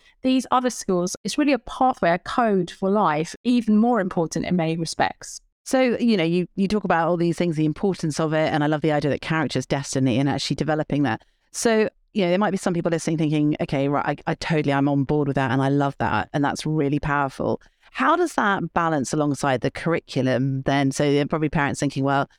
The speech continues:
Speaker 2: you know, I, I want my daughter to be educated to a high standard, character education." So what might you say to them?
Speaker 1: Well, academics are really important here, and it's not an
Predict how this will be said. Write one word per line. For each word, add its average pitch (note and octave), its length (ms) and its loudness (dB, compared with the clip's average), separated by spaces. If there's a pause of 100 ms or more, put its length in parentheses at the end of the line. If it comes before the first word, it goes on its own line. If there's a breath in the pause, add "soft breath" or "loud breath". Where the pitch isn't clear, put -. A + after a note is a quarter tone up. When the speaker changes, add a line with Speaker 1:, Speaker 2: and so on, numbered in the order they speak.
(240 soft breath)
Speaker 2:
you D#3 100 0
know, C#3 320 0
I, - 60 -2
I - 20 0
want D#3+ 200 -2
my D3 260 0 (440)
daughter E3+ 340 2
to D#3+ 80 -6
be D#3+ 100 2
educated D3+ 600 -2
to C#3+ 120 -2
a - 40 0
high C#3 160 0
standard, C#3 640 0
character D3+ 380 -2
education." - 800 -2 (220)
So - 140 -4
what A3 140 2
might G3 180 2
you D#3+ 100 2
say C#3+ 200 0
to C#3 120 -2
them? C#3 320 0 (160)
Speaker 1:
Well, A#3+ 360 0
academics C#4 500 0
are B3+ 60 0
really B3 180 2
important B3+ 440 -2
here, E3 300 2
and F#3+ 240 -2
it's A3+ 220 0
not C#4 140 4
an D4 100 0